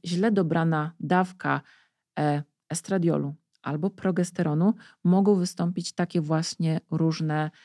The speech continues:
powikłania. Z tym, że sprawa jeszcze bardziej się, e,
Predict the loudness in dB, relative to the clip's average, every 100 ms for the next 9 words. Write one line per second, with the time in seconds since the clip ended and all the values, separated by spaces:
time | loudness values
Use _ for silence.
0 | _ _ -8 -2 -2 0 0 0 -2 -10
1 | -20 -14 -10 0 4 6 6 6 4 4
2 | -4 -20 -20 _ -4 2 4 6 4 8
3 | 8 8 6 8 8 8 6 4 4 0
4 | -2 2 2 0 -2 2 2